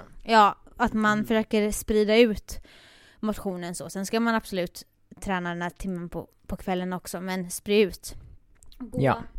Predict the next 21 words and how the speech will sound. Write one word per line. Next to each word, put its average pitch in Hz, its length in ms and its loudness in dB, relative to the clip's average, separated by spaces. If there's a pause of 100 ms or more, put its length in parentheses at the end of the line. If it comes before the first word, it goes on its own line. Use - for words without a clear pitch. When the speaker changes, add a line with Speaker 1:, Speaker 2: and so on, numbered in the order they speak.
(120)
Speaker 1:
ställ 208 400 2
dig 208 180 4
upp. - 220 -8 (480)
I - 80 -4
skolan 233 440 2
så 269 80 0
är, 202 140 4
har 208 120 4
man 254 140 2
ju 349 60 2
typ 185 180 0
rast 180 320 -2
nästan 190 500 -6 (260)
varje 185 260 2
timme. 175 360 -4
Och 220 100 -4
det 220 60 -2
är 240 60 -2
bara 214 140 -10
så - 120 -12
här, 180 140 -6